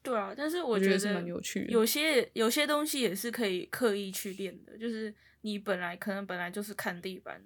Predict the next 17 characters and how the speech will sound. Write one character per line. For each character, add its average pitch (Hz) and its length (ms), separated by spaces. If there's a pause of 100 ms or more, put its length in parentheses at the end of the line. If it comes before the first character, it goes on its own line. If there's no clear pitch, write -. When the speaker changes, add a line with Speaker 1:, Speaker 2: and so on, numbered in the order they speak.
Speaker 1:
但 214 180
是 196 240 (1040)
你 190 300 (100)
练 220 260
成 180 280
可 208 120
以 185 300
就 196 100
是 175 220 (400)
往 175 220
上 190 240
看 - 260
的 - 60
时 - 160
候， 185 120
其 - 160
实 185 220